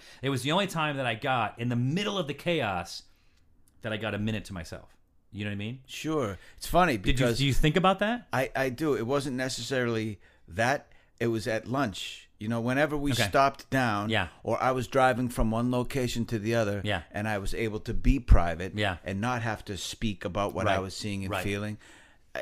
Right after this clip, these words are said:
Speaker 2: then you stop down and you get internal and you say, "Holy Jesus,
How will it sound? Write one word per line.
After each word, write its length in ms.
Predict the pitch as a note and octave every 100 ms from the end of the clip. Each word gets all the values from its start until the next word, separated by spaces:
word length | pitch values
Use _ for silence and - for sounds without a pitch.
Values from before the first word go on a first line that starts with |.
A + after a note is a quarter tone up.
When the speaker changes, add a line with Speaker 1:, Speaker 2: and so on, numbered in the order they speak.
| -
Speaker 2:
then 220 | B2+ A#2+
you 60 | A2+
stop 400 | A2+ C#3 B2+ -
down 400 | B2+ C3 B2 A2 - -
and 140 | G2 G2+
you 60 |
get 220 | F#2 A#2+
internal 680 | - G#2 - C3 B2 G2 G2 - _ -
and 140 | G2+
you 80 | G2
say, 380 | - G#2+ G2+ G2 - - - _
"Holy 440 | - F3 F3+ A2+
Jesus, 320 | G#2+ E3 E3